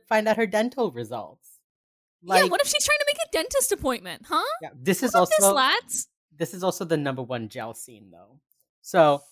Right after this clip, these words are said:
Speaker 1: she's made her two phone calls, and Derek is like, "You've got a boyfriend, you've got a boyfriend."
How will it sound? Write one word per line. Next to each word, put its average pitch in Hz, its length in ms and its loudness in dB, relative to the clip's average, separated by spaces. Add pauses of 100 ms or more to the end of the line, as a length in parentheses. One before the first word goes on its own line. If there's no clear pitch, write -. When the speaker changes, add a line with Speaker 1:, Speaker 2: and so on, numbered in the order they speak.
(100)
Speaker 1:
she's 180 240 -6
made 180 180 2
her 214 120 6
two 220 180 -4
phone 170 220 -2
calls, 147 280 -6
and 135 120 -10
Derek 151 240 -4
is 131 100 -12
like, 131 200 -6
"You've 120 160 -12
got 156 120 -2
a 175 60 -4
boyfriend, 151 520 -4
you've 120 140 -14
got 156 100 -10
a 170 60 -8
boyfriend." 143 720 -8